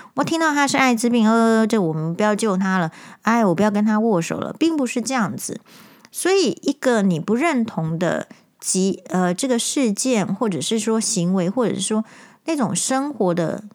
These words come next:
观感，好，特别是这种文化类型的，或者是疾病类型的，其实如果你可以去投注心力关注，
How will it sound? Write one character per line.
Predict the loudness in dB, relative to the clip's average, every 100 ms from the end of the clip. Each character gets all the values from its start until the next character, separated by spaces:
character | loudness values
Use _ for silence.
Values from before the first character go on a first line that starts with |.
| _
观 | 0 2 2 0
感， | 0 -2 -4 -12 -20 _
好， | -4 -2
特 | 0 0
别 | 0
是 | -2 -4
这 | -2
种 | -2 -2
文 | -2 -4
化 | -4 -2 0
类 | 0 -2 -2
型 | -4 -4 -6
的， | -6
或 | -2 -2
者 |
是 | 0 -2
疾 | -2 -2
病 | 0 0 0
类 | -2 -2
型 | -6 -8
的， | -12 -16 -20 -20 -20 -10
其 | -2 -2
实 | 0
如 | 0 0 0
果 | 0 0
你 | -2
可 | -6 -4
以 | -2 -2 -6
去 | -8 -8
投 | -6 -4 -4
注 | -2 -2
心 | -2 -2 0
力 | -2
关 | 0 -2 -2 -4
注， | -6